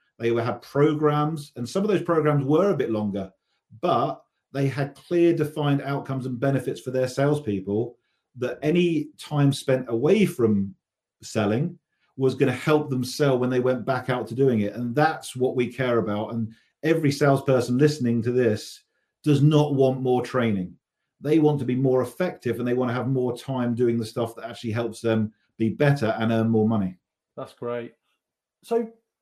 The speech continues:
Speaker 2: why Mind Tickle though? What's the, what's the special D N A that Mind Tickle's got that makes it, one, a special place of work,
Speaker 1: Mm-hmm.
Speaker 2: but also the, the place that actually is getting this right, in your opinion?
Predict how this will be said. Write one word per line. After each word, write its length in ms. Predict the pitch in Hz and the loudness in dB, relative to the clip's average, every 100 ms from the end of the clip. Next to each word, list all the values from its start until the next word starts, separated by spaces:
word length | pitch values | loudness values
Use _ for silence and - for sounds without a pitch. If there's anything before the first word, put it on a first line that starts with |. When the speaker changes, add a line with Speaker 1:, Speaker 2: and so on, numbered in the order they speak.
| _ | _
Speaker 2:
why 420 | 185 220 269 302 226 | -2 0 2 2 2
Mind 420 | 208 226 226 - | 2 4 4 0
Tickle 380 | 165 - 135 131 | -4 -4 -2 -2
though? 160 | 127 | -2
What's 260 | 143 220 226 | 0 0 0
the, 120 | 233 170 214 | -6 -6 0
what's 260 | 214 254 | 0 0
the 100 | 262 | -4
special 480 | - - 226 226 208 | -4 0 0 0 -2
D 240 | 165 196 | 0 0
N 100 | 175 | -2
A 460 | 170 156 120 123 147 _ _ - | -2 -4 -6 -10 -14 _ _ -6
that 120 | 165 | -2
Mind 380 | 165 185 196 185 | 2 2 2 2
Tickle's 400 | 180 156 156 143 | -2 0 0 -2
got 500 | - 156 151 151 - _ _ - | 2 6 6 6 0 _ _ -8
that 100 | 170 | -2
makes 260 | 175 170 | -2 0
it, 320 | 180 170 165 _ _ | 0 2 0 _ _
one, 240 | 185 220 | 4 4
a 80 | 214 | 4
special 580 | - - - 196 196 180 | -2 -4 0 0 2 -2
place 360 | - 180 165 170 | 0 0 0 -2
of 100 | 156 | 2
work, 560 | 156 185 220 220 - _ - | 2 4 2 0 -12 _ -10
Speaker 1:
Mm-hmm. 240 | 127 147 143 | -4 -2 2
Speaker 2:
but 160 | 196 | 4
also 680 | 220 233 - 226 202 196 190 - _ _ - | 6 4 4 6 6 6 4 -2 _ _ -10
the, 520 | 165 185 185 180 170 | -2 0 2 0 0
the 100 | 175 | -4
place 480 | 175 - 208 202 - | -6 -2 2 0 -2
that 200 | 185 180 196 | -4 -2 -2
actually 320 | 185 - 180 | -2 -2 -4
is 80 | 135 | -2
getting 300 | 202 180 165 | -2 -2 -4
this 180 | 156 | -6
right, 400 | 151 175 156 135 | -2 0 0 -2
in 140 | 151 143 | -8 -6
your 180 | 139 131 | -4 -6
opinion? 540 | - 135 127 120 | -8 -8 -8 -10